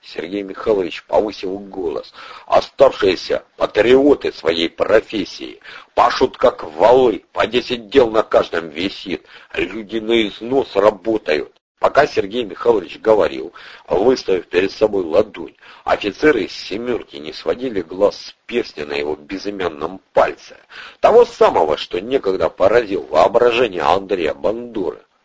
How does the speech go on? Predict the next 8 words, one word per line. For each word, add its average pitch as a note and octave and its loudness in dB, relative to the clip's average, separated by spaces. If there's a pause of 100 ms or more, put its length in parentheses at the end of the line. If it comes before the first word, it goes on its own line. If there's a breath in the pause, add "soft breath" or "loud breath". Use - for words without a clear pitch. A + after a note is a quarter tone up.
И C#3+ 6
было B2+ 2
на G#2 -4
что - -8
поглядеть. F#2 -4 (580 loud breath)
Заметив G2+ -2
этот G#2 0
интерес, F#2 -2